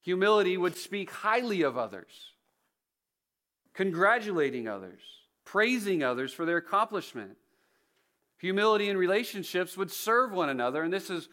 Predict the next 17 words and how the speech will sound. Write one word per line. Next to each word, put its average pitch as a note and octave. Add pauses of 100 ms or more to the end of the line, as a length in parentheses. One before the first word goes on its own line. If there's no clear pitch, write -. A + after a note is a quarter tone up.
(200)
what E3
Jesus F3+
did F#3+
in F3
John E3
thirteen, F3+
where, C#3+ (180)
where D3
this D#3
same F#3+
idea E3+
here F#3
of C#3+ (220)
"clothe G3
yourselves," F3
Jesus F3+
would, E3